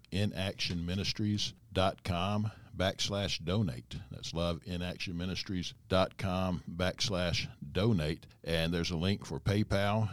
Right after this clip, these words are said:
You can give through PayPal. Uh, there's also information about giving via the, uh, Venmo app, as well as the Cash App. And on your online or app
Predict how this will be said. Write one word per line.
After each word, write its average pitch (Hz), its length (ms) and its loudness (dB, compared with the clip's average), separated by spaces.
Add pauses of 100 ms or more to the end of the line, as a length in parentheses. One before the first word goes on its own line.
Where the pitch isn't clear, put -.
You 80 100 -4
can 80 120 -4
give 85 240 0
through 78 180 -6
PayPal. 95 640 0 (260)
Uh, 73 60 -2
there's 78 180 -2
also 90 260 2
information 85 520 -2
about 80 200 -4
giving 85 380 0 (240)
via 87 400 0
the, 73 400 -4
uh, 64 160 -10
Venmo 101 640 4
app, 107 360 -4 (440)
as - 160 -2
well 90 220 0
as 85 120 -2
the 76 80 -8
Cash 98 460 -2
App. 98 320 -6 (300)
And 85 440 0
on 87 220 -2
your 87 240 -2
online 98 640 0 (320)
or 71 280 -8 (100)
app 92 260 -4